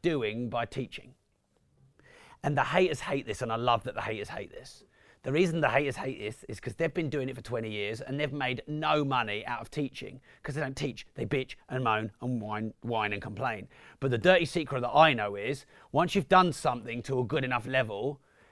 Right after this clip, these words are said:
there's hundreds of thousands or millions of people across the world that would pay for your advice. And anyone else, and by the way, there are people who've got bigger training businesses than I have.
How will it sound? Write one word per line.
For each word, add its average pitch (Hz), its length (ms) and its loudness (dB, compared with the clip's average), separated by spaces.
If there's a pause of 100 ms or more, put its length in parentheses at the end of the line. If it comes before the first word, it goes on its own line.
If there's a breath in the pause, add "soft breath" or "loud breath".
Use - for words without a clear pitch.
there's 127 160 0
hundreds 165 340 6
of 143 100 -2
thousands 139 380 8
or 127 80 4
millions 135 260 2
of 123 80 -4
people 131 220 4
across 123 300 2
the 127 80 -4
world 123 420 4 (240 loud breath)
that 147 140 2
would 123 160 0
pay 147 360 6
for 135 120 -4
your 135 180 2
advice. 131 640 0 (580)
And 156 140 -2
anyone 180 320 4
else, 190 280 2
and 131 260 0
by 185 140 10
the 151 60 2
way, 135 100 2
there 131 80 0
are - 20 -8
people 151 240 0
who've 117 80 -2
got 120 140 2
bigger 135 180 0
training 139 340 -2
businesses 135 560 -4
than 117 200 -8
I 165 220 2
have. 101 380 -6